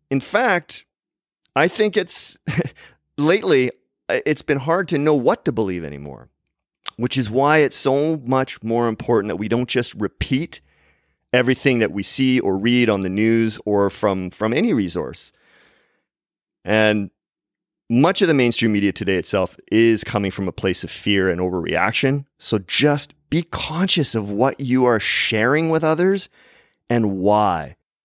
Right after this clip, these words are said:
Even pay attention to why that person wrote that article or that post, because maybe they themselves are coming from a place of hurt, a place of, of biased opinion.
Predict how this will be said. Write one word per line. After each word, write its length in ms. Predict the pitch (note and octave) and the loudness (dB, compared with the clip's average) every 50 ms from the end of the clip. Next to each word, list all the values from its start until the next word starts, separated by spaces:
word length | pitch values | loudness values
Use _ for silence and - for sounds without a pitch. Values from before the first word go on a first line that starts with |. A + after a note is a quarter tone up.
| _ _ _ _ | _ _ _ _
Even 300 | - G#3+ B3+ B3+ C#4+ C4 | 0 0 2 2 2 2
pay 160 | A3 A3 G#3+ | 2 2 2
attention 440 | G#3 E3+ - - D#3+ D#3 D#3 E3+ E3 D3 | 2 2 0 0 0 0 0 0 -2 0
to 80 | D3 | 0
why 300 | A2+ G#2 G#2+ A2+ B2 C3+ | 0 2 4 4 4 4
that 220 | C3+ C#3 A#2 - - | 4 4 2 0 -2
person 340 | - B2 A#2 - - G#2 | -2 -4 -4 -4 -4 -4
wrote 180 | G2+ G2 G2 - | -2 -2 -2 -2
that 160 | - F2+ E2+ - | -2 -2 -2 -2
article 520 | - F2 F2 F2 - D#2 D2 C2+ - - _ _ _ _ _ _ _ _ _ _ _ _ _ _ _ _ _ _ - | -2 -4 -4 -4 -6 -10 -12 -14 -14 -18 _ _ _ _ _ _ _ _ _ _ _ _ _ _ _ _ _ _ -2
or 120 | G#2+ G2+ | 0 0
that 200 | G2 F#2 E2+ - | 0 0 -2 -2
post, 480 | - - F2 D#2 C#2 - - - - _ _ _ _ _ _ _ _ _ | -2 -2 -2 -2 -2 -6 -10 -14 -18 _ _ _ _ _ _ _ _ _
because 420 | - A#2 - C#3 C3 B2+ A2 G2 - _ _ _ _ - | -6 0 2 2 2 2 0 -4 -12 _ _ _ _ -2
maybe 280 | A2 B2+ C#3 E3 G3 | 2 2 2 2 2
they 180 | F#3 B2+ B2+ C#3 | 2 2 2 2
themselves 460 | D3+ E3 C#3+ - - D#3+ - - - | 2 0 -2 0 2 2 2 2 0
are 60 | B2+ | -2
coming 240 | G2 - A#2 G2 G2 | -2 -2 -4 -4 -4
from 160 | F2+ - F#2 | -4 -6 -8
a 40 | F2+ | -10
place 300 | - - G#2 F2+ D#2 - | -6 -4 -4 -4 -4 -6
of 100 | E2 - | -10 -10
hurt, 260 | - D#2+ D2 - - _ _ | -8 -10 -10 -10 -12 _ _
a 60 | - A2 | -8 -8
place 440 | - - - B2 B2+ B2+ B2+ - | -6 -2 2 2 2 2 2 2
of, 280 | C3 A2+ G#2+ F2+ - - _ - | 2 2 2 0 -4 -10 _ -2
of 260 | G#2 G2+ F#2 F2+ E2 | 0 0 -2 -2 -2
biased 420 | - G#2+ F#2+ F#2+ F#2+ F#2 F2+ - - | 0 2 2 2 2 0 -2 -4 -6
opinion. 500 | F#2+ - F2+ G2 E2+ D#2+ D2+ C#2 C#2 | -8 -6 -6 -6 -6 -6 -8 -12 -14